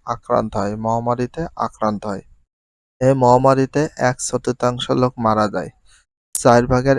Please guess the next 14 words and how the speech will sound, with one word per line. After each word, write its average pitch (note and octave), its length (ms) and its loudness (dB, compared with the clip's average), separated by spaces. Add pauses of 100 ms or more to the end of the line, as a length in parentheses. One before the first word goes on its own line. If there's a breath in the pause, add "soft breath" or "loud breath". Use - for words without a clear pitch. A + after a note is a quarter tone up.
এক B2 260 2
ভাগ C3 220 -2
লোক B2 300 2
তখন D3 300 -2
মারা A2+ 300 2
যায়। G2 220 -4 (200)
এটা A2 240 -4
very, A#2+ 280 -6
very B2 280 -6 (200)
important, A#2 500 -8 (160)
দেখে A2+ 260 -2
রাখো। G#2+ 360 -6 (1400 soft breath)
এই D3+ 200 4
মহামারীতে C3+ 760 4